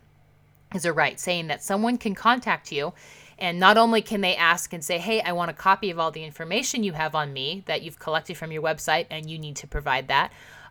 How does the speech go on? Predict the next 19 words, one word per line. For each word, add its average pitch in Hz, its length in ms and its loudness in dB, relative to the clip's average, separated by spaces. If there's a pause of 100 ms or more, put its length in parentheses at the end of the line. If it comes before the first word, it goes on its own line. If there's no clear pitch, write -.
Someone 202 300 0
can 190 120 -4
also 208 280 4
say, 185 280 2
"Hey, 208 300 4
I 185 100 4
am 190 180 0
exercising 185 600 2
my 160 140 0
right 156 240 2
to 156 60 -14
be 160 100 -8
forgotten, 143 560 4
and 143 100 -6
I 147 80 0
want 156 220 0
you 160 80 -6
to 156 80 -6
delete 147 420 -6